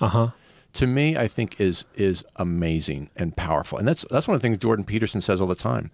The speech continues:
Speaker 1: Yes.
Speaker 2: You wanna, you wanna make a, a, a boy into a man, help him become articulate.
Speaker 1: Yeah.
Speaker 2: Help him sequester his words and say what he, what he thinks is true.
Speaker 1: Yeah. And he is
Speaker 2: Yeah.
Speaker 1: incre-, what I have seen of him,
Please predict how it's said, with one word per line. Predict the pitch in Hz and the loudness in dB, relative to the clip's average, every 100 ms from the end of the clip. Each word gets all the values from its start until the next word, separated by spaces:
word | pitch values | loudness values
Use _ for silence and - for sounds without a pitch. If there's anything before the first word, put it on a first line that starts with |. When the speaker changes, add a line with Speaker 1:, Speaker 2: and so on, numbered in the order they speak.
| - | 0
Speaker 1:
Yes. | 110 90 - | 0 0 2
Speaker 2:
You | 135 | 4
wanna, | 156 110 | 6 4
you | 127 | 4
wanna | 156 127 | 4 4
make | 131 120 | 4 2
a, | 101 - | 0 2
a, | 98 92 - | 0 0 -2
a | 92 | -4
boy | 78 110 113 123 131 - | 2 4 6 4 2 -2
into | 113 - | -4 0
a | 101 | 2
man, | 98 110 | 2 0
help | 113 120 | 0 0
him | 120 | 0
become | 101 104 90 | 0 0 0
articulate. | 85 - - 73 - | 0 -2 -2 -6 -4
Speaker 1:
Yeah. | - 98 - - - | -4 -4 -6 -20 -4
Speaker 2:
Help | 135 151 | 0 2
him | 143 | 2
sequester | - 120 131 - 110 | 0 0 0 2 0
his | 98 | 0
words | 92 101 107 87 - | 0 2 4 0 -4
and | 92 | -4
say | - - 117 104 | 0 2 2 2
what | 95 | 2
he, | 101 - | -2 0
what | 107 | 0
he | 82 | 0
thinks | 107 104 - | -2 -2 -2
is | 80 - | -4 -4
true. | - 101 95 71 | -6 0 0 0
Speaker 1:
Yeah. | 101 - - - - - - | -2 -4 -18 -16 -14 -12 -4
And | 269 220 170 | 2 2 2
he | - 196 | 2 6
is | 156 | 6
Speaker 2:
Yeah. | 170 160 | 4 0
Speaker 1:
incre-, | - - - | 0 -2 0
what | 120 110 | 2 2
I | 151 | 4
have | 247 170 | 4 4
seen | - 120 | 2 4
of | 104 | 4
him, | - 87 | 4 2